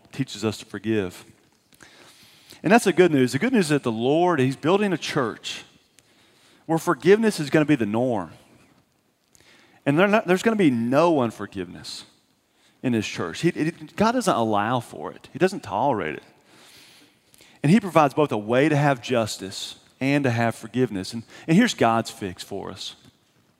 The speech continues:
is that it starts with our busted moral ledgers. That we are busted and more flawed than we'd ever dare believe.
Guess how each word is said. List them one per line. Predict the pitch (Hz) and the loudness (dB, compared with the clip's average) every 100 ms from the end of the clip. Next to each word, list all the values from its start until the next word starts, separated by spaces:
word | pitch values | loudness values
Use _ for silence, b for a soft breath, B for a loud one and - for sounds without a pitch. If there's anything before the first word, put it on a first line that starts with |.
| _ B B B - | _ B B B 0
is | 151 | 4
that | 175 | 4
it | |
starts | - 208 208 | 4 2 2
with | 190 | 4
our | 165 | 4
busted | 123 139 135 147 123 | 4 2 2 0 -2
moral | 120 113 | -2 -2
ledgers. | 98 90 73 - - - _ _ _ _ _ _ b b b b b b | -2 -4 -8 -18 -18 -20 _ _ _ _ _ _ b b b b b b
That | 143 | 2
we | 185 240 | 4 4
are | |
busted | 139 - 170 185 202 196 | 2 4 4 4 4 4
and | 135 | 4
more | 139 175 | 2 0
flawed | 170 - 151 131 110 104 110 - - b b | 0 0 2 4 4 0 -2 -8 -20 b b
than | - | -2
we'd | 147 151 - | 2 2 2
ever | 143 156 170 | 0 2 -2
dare | 127 127 131 | 0 0 0
believe. | 123 110 113 113 92 80 - | -2 -2 -2 -2 -4 -10 -18